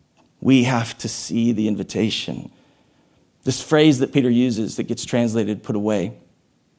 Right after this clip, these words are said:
it does not mean to store it up so you can find it later. The most literal definition of it is to renounce it.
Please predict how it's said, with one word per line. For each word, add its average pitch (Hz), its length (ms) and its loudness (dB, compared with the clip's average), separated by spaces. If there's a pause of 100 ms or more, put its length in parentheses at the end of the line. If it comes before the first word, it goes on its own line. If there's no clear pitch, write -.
(280)
it 98 100 -12
does 139 180 0
not 135 200 0
mean 117 360 0
to 110 360 -2 (240)
store 139 400 0
it 120 80 2
up - 400 -4
so - 160 -2
you 110 100 2
can 107 120 -4
find 113 340 -2
it 107 80 -4
later. 110 460 -4 (1800)
The 120 60 -2
most 131 200 2
literal 143 360 6
definition 123 560 -2
of 101 100 -4
it 95 100 -6
is 110 200 -8
to 107 420 -6 (340)
renounce 110 600 -2
it. - 200 -16